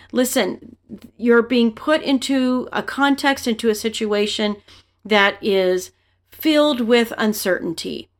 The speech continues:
until you take control of the conversation. And a conversational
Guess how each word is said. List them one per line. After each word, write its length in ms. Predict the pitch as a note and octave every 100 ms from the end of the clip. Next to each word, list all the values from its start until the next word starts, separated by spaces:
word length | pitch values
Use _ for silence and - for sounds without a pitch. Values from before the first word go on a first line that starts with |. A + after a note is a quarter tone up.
| _ _ _ _
until 800 | A3 A3 A3 - D#4 D4+ C4+ A#3+
you 600 | A3 G#3 A3+ A#3 A#3+ B3
take 500 | B3 - A3+ G#3+ -
control 840 | - G#3+ G3+ - G#3+ F#3+ F#3+ G3 -
of 260 | F3+ E3+ E3+
the 100 | F#3
conversation. 960 | - E3+ F3 E3 F3+ F3 E3 - - - - - - _
And 320 | A3+ G#3 G#3 -
a 80 | G3
conversational 1120 | - A#3+ D4 D4+ C#4+ - B3+ A3+ B3 A3+ -